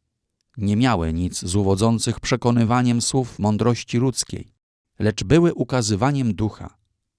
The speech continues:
i mocy, aby wiara wasza opierała się nie na mądrości ludzkiej,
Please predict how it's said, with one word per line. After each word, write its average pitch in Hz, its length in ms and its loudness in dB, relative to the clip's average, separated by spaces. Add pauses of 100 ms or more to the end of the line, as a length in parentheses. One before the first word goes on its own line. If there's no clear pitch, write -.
(340)
i 110 80 2
mocy, 120 380 0 (1600)
aby 87 240 -2
wiara 113 360 0
wasza 135 360 0
opierała 123 500 0
się 120 180 -6
nie 131 180 0
na 120 120 -2
mądrości 87 560 -4
ludzkiej, - 520 -6